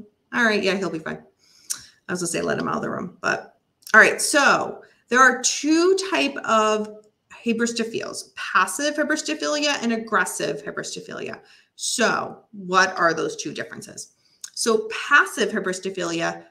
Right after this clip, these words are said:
it co-, comprises of those individuals who have no desire to participate in criminal activity themselves, but are sexually attracted to criminals, the so-called,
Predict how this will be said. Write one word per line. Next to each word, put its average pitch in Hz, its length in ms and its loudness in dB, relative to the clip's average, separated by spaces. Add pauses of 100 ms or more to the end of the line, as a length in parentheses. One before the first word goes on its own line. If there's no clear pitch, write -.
(220)
it 202 240 6
co-, - 280 -6
comprises 311 600 0
of 233 180 -2
those 233 260 2
individuals 196 580 0
who 190 120 -2
have 180 160 -2
no 190 500 2
desire 156 800 0 (120)
to 190 100 -8
participate 180 720 -2
in 180 120 -6
criminal 170 380 -4
activity 156 480 -4
themselves, - 640 -8
but 160 100 2
are 160 120 0
sexually - 480 -4
attracted 165 500 -4
to - 100 -6
criminals, - 640 -6 (400)
the 156 80 -8
so-called, 156 800 -4